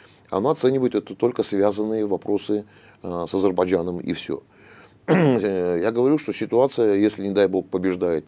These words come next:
Трамп, а, хаос в мире будет такого уровня, что никому не будет дела ни до одной страны, все будут заняты сами собой.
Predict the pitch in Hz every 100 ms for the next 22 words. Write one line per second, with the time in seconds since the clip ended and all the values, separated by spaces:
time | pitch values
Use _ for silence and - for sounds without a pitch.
0 | _ 95 110 165 - _ _ _ _ -
1 | _ - 90 85 127 123 110 - 98 107
2 | 101 90 92 92 92 101 107 107 92 -
3 | 92 90 85 113 160 _ _ _ _ _
4 | _ _ _ - - - - - 120 113
5 | 127 151 147 165 139 92 90 117 117 120
6 | 104 - _ 101 104 117 104 139 127 110
7 | 104 101 - 92 90 101 156 _ _ -
8 | _ - - 151 139 135 110 87 101 123
9 | 147 160 - 113 117 - 95 73